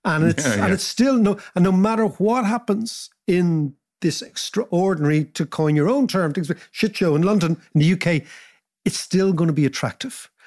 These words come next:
Speaker 2: Yeah.
Speaker 1: And, and, and generations of young Irish people, but not just Irish people, generations of young Europeans, generations of, well, maybe not Europeans now because of Brexit, but, you know, people go there because, again,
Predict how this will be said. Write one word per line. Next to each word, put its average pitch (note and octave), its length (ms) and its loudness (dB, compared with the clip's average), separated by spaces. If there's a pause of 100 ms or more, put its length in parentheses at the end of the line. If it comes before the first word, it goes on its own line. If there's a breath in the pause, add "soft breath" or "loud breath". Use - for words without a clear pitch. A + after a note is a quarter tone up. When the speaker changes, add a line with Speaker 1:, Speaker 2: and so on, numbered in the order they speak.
(100)
Speaker 2:
Yeah. G#2 180 2
Speaker 1:
And, C3 160 0
and, C#3+ 220 -2
and B2 200 -4
generations F3+ 720 0
of A#2+ 120 0
young D#3 220 2
Irish D#3+ 340 -2
people, D3+ 320 0
but B2 100 0
not F3 160 -2
just D3 140 -2
Irish G#3+ 260 0
people, C3+ 160 -4
generations F#3+ 460 0
of C3+ 100 -2
young D3 200 2
Europeans, A3 720 0 (260 loud breath)
generations D#3+ 600 0
of, D3+ 100 2
well, D3 100 2
maybe C#3+ 180 2
not F3 140 -2
Europeans C3+ 480 0
now C3 100 0
because B2 280 -2
of A#2 80 0
Brexit, C#3 380 -2 (300 loud breath)
but, B3+ 100 2
you C#4 80 2
know, F#3+ 240 2 (260)
people A#3 300 2
go D#3 300 2
there C3 260 0
because, B2 480 -2 (800 soft breath)
again, E3 480 -2